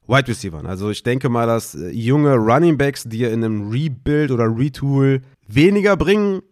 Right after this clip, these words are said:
außer sie haben halt geilen, geiles Draftkapital, ne? Wenn du vielleicht einen, ja, jungen Running Back bekommst und den vielleicht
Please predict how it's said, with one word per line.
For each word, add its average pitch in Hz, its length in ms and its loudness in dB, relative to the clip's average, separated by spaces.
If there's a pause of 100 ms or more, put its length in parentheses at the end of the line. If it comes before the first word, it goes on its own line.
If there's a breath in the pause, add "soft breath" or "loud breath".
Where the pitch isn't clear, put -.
(160)
außer 156 320 2
sie 135 160 2
haben 143 140 4
halt 127 160 2
geilen, 123 500 2
geiles 120 280 -2
Draftkapital, 95 640 -6
ne? 107 120 -8
Wenn 107 120 -6
du 107 80 -6
vielleicht 110 300 -6
einen, 110 200 -2 (260 soft breath)
ja, 110 200 -2
jungen 123 380 0
Running 127 240 0
Back 127 120 -4
bekommst 120 320 -6
und 110 80 -4
den 117 140 -2
vielleicht 110 400 -4